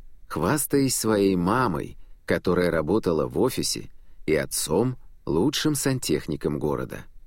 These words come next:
Они смеялись до боли в животах и делали снежных ангелов, пока совсем не замёрзли.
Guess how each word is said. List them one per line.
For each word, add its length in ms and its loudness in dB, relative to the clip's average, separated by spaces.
Они 260 2
смеялись 760 4
до 160 2
боли 260 4
в 60 0
животах 680 0
и 160 4
делали 480 4
снежных 880 2
ангелов, 720 2
пока 280 2
совсем 760 0
не 220 0
замёрзли. 720 -6